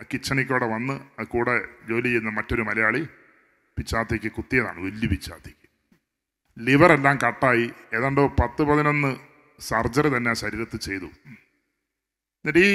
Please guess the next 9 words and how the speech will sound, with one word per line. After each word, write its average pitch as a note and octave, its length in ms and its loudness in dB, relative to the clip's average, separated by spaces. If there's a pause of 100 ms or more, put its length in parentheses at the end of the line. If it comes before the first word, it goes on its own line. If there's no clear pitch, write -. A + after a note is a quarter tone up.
(120)
എന്നെ F#3 180 8
ഫോൺ F3 320 6
ചെയ്ത F3+ 220 4
ആള് C#3 480 6 (460)
രണ്ട് D3+ 320 0
മണിക്കൂറിനുള്ളിൽ C#3 680 2
ഈ B2+ 60 2
ഹോസ്പിറ്റലിൽ B2+ 500 -2
ചെന്നിട്ട് A#2 460 -4